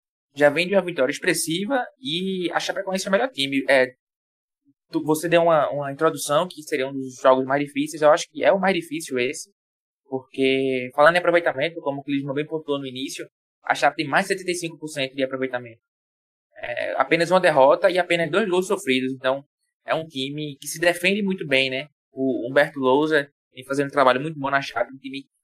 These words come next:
se defende muito bem. Na frente tem contado com um, um Anselmo Ramon em, em grande fase e só tá no, em quinto lugar, fora do G quatro, porque tem muitos jogos a menos.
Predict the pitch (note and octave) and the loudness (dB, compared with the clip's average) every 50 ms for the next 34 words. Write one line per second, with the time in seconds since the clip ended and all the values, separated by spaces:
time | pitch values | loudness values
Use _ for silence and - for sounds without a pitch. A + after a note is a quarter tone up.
0 | _ - - - D3 D3+ - D3+ C#3+ C#3 D#3+ F3 E3+ D#3+ B2 B2 C3+ E3 F3 E3 | _ -10 0 0 0 0 0 -4 -4 -4 -6 -6 -6 -4 -4 -4 -4 -2 -4 -6
1 | D#3 - C#3 C#3 D3 D#3 D#3+ D#3+ - D#3+ D#3 - C#3+ C3+ C#3+ - - D#3 D3 C3 | -6 -2 -4 -4 -4 -4 -12 -10 -10 -8 0 2 2 2 0 -2 -10 -12 -12 -10
2 | C#3 C#3 C3 - _ _ _ _ _ _ _ _ _ _ _ - B2+ B2+ C3 C3+ | -10 -12 -14 -16 _ _ _ _ _ _ _ _ _ _ _ -8 -4 -4 -2 0
3 | - C#3 C#3 D#3+ E3 D#3 C3+ B2 B2 B2+ C#3+ D3+ D#3+ D#3 D3 - C3 B2+ B2 A2+ | 2 0 2 2 2 2 2 2 2 2 2 0 -2 -6 -10 -12 -12 -12 -12 -14
4 | G#2+ - - C3+ C3+ D3+ E3 D#3+ - - B2 G#2+ A#2 C3+ D3+ E3+ G3+ G#3 _ _ | -16 -8 -2 2 2 2 2 0 -2 0 2 4 4 2 2 -2 -10 -12 _ _
5 | _ _ _ _ _ _ _ - B2 B2+ C3 C#3+ D3+ D#3+ E3 E3 E3 - _ _ | _ _ _ _ _ _ _ -12 -8 -8 -6 -6 -8 -8 -10 -10 -12 -14 _ _
6 | _ - - - G#3 - - E3+ G3+ C4+ D#4 C4 G3 D#3 B2+ C3 D3 D3 D#3+ E3 | _ -2 2 2 2 4 4 4 4 4 2 0 -4 -4 -4 -6 -8 -6 -6 -4
7 | E3 E3 D3+ B2+ A#2+ B2+ D#3+ G3+ E3 - D#3+ D3 C#3+ D3 D3+ D3+ D3+ - D#3 D#3 | -2 -2 0 2 4 4 4 4 2 2 0 0 2 0 -2 -4 -2 0 2 0
8 | E3+ E3 E3+ F3 F3 - - F#3+ D#3 D3+ F3+ G#3 G#3 - A3 A3 G3+ G3+ A#3+ G#3 | 0 0 -4 -14 -14 -8 -6 -4 -4 -2 -4 -4 0 0 0 0 0 -2 -4 -2
9 | D3+ C3 C3+ C#3+ C#3+ C#3 | -2 -4 -8 -8 -10 -16